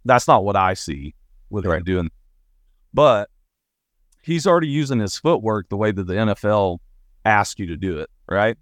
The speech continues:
Speaker 2: Mm-hmm.
Speaker 1: So, I mean, he's still, like, getting his leverage and saying, "All right, here's your running lane to the running back." Once you get into the league, everything's just square, right? So they tell you in the league, "Here, just stay square.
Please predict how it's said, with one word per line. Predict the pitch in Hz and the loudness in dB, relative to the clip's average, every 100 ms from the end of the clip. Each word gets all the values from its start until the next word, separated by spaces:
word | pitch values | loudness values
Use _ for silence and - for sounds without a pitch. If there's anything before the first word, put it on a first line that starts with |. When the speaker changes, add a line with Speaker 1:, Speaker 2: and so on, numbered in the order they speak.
| _ | _
Speaker 2:
Mm-hmm. | - - - | -20 -20 -10
Speaker 1:
So, | 87 | -2
I | 139 | 0
mean, | 139 | 0
he's | 131 190 | -2 -4
still, | - 170 151 131 | -2 0 2 2
like, | 117 104 | 0 0
getting | 123 110 | 0 0
his | 95 87 | -2 -2
leverage | 107 123 165 156 | 0 0 0 -2
and | 107 98 98 _ _ _ _ _ | -4 -8 -8 _ _ _ _ _
saying, | - 120 117 | -4 -2 0
"All | 120 | 2
right, | 110 98 | 2 0
here's | 117 123 | 0 0
your | 113 | 0
running | 107 107 95 | 0 0 0
lane | 92 92 | -2 -2
to | - | -4
the | 87 | -2
running | 95 92 82 | -2 -2 -2
back." | 80 - _ _ _ _ - | -4 -6 _ _ _ _ -4
Once | 135 175 | -2 0
you | 156 | 0
get | 143 | -2
into | 104 | -4
the | 98 | -6
league, | 101 135 110 92 110 | -2 -2 -2 -4 -6
everything's | 120 139 139 123 | -4 -2 -2 -2
just | - 78 | -4 -10
square, | - 110 117 92 - _ _ - | -8 -4 -2 -4 -8 _ _ -6
right? | 98 107 110 _ _ _ - | -2 -2 -4 _ _ _ -8
So | 117 | -2
they | 170 | 0
tell | - | 2
you | 165 | 0
in | 135 | 0
the | 110 | 0
league, | 139 110 95 | 0 0 -2
"Here, | 147 95 | -4 -4
just | - 156 | -6 -8
stay | - 185 | -4 -4
square. | - 143 175 113 92 123 | -4 -4 -2 0 -2 -8